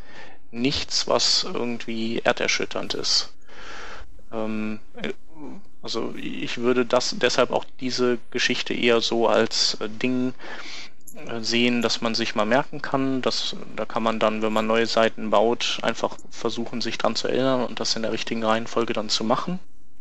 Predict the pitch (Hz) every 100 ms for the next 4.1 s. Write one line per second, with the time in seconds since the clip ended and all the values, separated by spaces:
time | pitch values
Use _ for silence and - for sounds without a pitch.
0 | - - - - - - - - 110 110
1 | - 123 - - 120 110 113 110 107 117
2 | 127 - 107 110 - - - - - -
3 | - - 117 113 - - - - - -